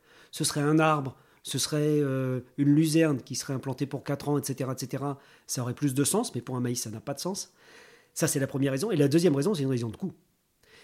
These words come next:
Euh, produire des champign-, des spores de champignons mycorhiziens, surtout ceux-là qui sont difficiles à produire, ils ont des intérêts agronomiques, mais ils sont difficiles à produire, donc ils coûtent cher. Donc si on vendait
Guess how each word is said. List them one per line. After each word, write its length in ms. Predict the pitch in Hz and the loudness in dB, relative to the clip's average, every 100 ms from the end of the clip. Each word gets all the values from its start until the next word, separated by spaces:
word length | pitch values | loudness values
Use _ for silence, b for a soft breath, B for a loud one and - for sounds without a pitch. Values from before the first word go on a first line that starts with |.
| b | b
Euh, 120 | 139 127 | -2 -2
produire 460 | - 175 180 165 | 2 2 4 2
des 100 | 131 | 0
champign-, 360 | 131 143 147 135 | -2 -2 0 0
des 140 | 131 | 0
spores 260 | - 180 160 | 0 0 0
de 80 | 127 | 0
champignons 400 | 139 - 135 135 | -4 -2 0 0
mycorhiziens, 640 | 127 123 123 120 143 190 | -2 -2 -2 0 0 0
surtout 460 | 180 - 170 - 175 | -2 -4 -6 -4 -2
ceux-là 420 | 165 147 160 156 - | 2 4 4 0 -6
qui 80 | |
sont 320 | 120 127 127 120 | -8 -4 -2 -4
difficiles 520 | 120 151 185 - 160 | -4 -4 -2 0 0
à 60 | |
produire, 460 | 156 156 156 170 123 - _ _ _ | 2 2 2 2 0 -8 _ _ _
ils 140 | 131 123 | -10 -4
ont 60 | |
des 180 | 131 135 | -2 0
intérêts 240 | 151 160 156 | 2 4 4
agronomiques, 460 | 139 156 160 147 | 6 8 8 6
mais 60 | 135 | 0
ils 40 | |
sont 140 | - 127 | -4 -6
difficiles 380 | 123 135 143 131 | -8 -6 -2 -2
à 40 | |
produire, 340 | - 135 226 - b b - | -2 -6 -8 -14 b b -2
donc 160 | 151 | 0
ils 80 | 180 | -2
coûtent 160 | 196 - | -4 -4
cher. 180 | 185 135 _ _ _ _ _ _ B B B | -4 -8 _ _ _ _ _ _ B B B
Donc 180 | 165 170 | 6 6
si 160 | - 226 | 8 8
on 180 | 220 196 | 10 8
vendait 560 | 175 185 190 175 135 | 6 4 4 2 -2